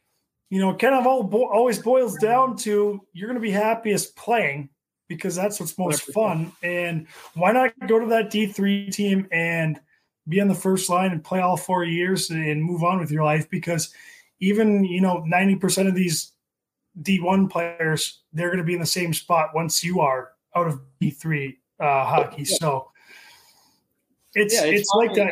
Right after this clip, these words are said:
Speaker 2: that
Speaker 1: yeah.
Speaker 2: it's finding that fit, right? Like, I think the coaching staff has a big part of it. Um, I think, like, especially with walk-ons, depending on what university you're at too, like, some guys get a fair shake, some guys don't. Like, North Dakota has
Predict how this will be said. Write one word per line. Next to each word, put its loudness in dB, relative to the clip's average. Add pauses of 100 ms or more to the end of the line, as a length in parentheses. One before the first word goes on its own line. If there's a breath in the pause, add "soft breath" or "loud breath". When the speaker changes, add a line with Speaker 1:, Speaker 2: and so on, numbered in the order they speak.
Speaker 2:
that -4
Speaker 1:
yeah. -2 (840)
Speaker 2:
it's -6
finding 0
that -2
fit, 0
right? 0
Like, 0
I 4
think -6 (380)
the -2
coaching 0
staff 0
has -2
a 2
big 0
part -2
of 0
it. -2 (480)
Um, -6 (460)
I 0
think, -2 (260)
like, 0
especially 2
with 2
walk-ons, -4
depending -4
on -6
what -8
university -6
you're 2
at -4
too, 0
like, 0 (800)
some 0
guys 2
get 2
a 0
fair -2
shake, -2
some -8
guys -8
don't. -10 (500)
Like, 0 (200)
North 2
Dakota 2
has 0